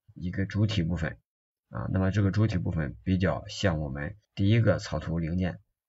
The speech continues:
所学习的那个模样，主要是有这样的一个类似于凸轮的啊一个结构。那么中间呢是一个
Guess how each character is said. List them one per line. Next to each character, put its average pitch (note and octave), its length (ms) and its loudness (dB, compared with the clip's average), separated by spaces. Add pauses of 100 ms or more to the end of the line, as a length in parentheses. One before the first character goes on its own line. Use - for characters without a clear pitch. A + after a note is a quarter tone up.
所 D#2 120 -8
学 F2 280 0
习 G2+ 160 0
的 D#2 120 -4
那 D#2 200 -4
个 - 200 -10 (340)
模 F2 300 -4
样， F2+ 200 0 (720)
主 - 140 -4
要 D#2 100 2
是 D#2+ 360 -4 (160)
有 D#2 200 -6
这 F#2+ 120 0
样 E2 120 2
的 D2+ 60 -2
一 D#2 140 -4
个 D2 280 -4 (520)
类 F2 260 -2
似 D#2+ 240 -4
于 D#2 300 -2
凸 G#2 200 2
轮 E2+ 220 4
的 - 220 -2 (560)
啊 D2+ 160 -6
一 D#2 160 -4
个 D2 320 -6
结 D2+ 240 -6
构。 - 240 -8 (720)
那 G2 120 2
么 F#2 120 0
中 A2+ 200 6
间 A2+ 180 10
呢 F#2 200 4 (140)
是 - 220 -2
一 E2+ 120 2
个 E2+ 320 -2